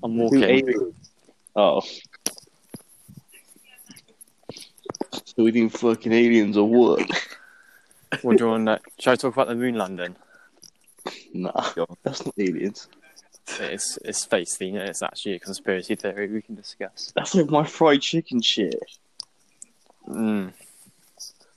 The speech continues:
Speaker 2: Yeah, all right, proceed.
Speaker 1: <laughs> Where do you want to start? Let's, let's just go around the table and say whether or not you believe it.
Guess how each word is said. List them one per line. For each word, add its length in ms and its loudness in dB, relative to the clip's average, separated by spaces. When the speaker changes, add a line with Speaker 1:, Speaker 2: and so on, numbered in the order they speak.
Speaker 2:
Yeah, 180 4
all 80 6
right, 220 2
proceed. 520 2
Speaker 1:
<laughs> 540 -12
Where 180 -2
do 80 -4
you 40 -2
want 120 -4
to 40 -12
start? 240 -2
Let's, 180 0
let's 180 0
just 180 -8
go 140 4
around 240 -2
the 120 -14
table 300 -10
and 100 -10
say 200 -6
whether 300 -6
or 60 -8
not 200 -8
you 120 -8
believe 440 -10
it. 300 -14